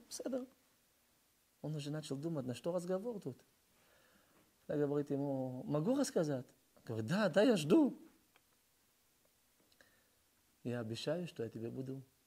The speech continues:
самая хорошая жена».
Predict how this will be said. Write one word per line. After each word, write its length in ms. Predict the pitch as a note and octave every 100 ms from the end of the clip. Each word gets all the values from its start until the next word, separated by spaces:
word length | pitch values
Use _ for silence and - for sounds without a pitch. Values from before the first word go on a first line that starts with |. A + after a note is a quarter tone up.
| _ _ _ _ _ _ _ _ _
самая 440 | - - G3+ F#3+
хорошая 560 | - A#2 A#2 A2+ G#2 G#2+
жена». 340 | G#2 G#2 G2